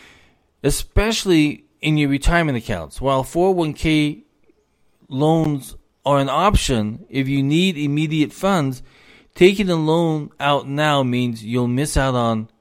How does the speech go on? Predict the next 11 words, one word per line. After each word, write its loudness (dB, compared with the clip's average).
compounding -2
interest -4
for -2
the -4
future. -6
So -2
I 4
would -2
s-, -14
strongly -4
suggest -6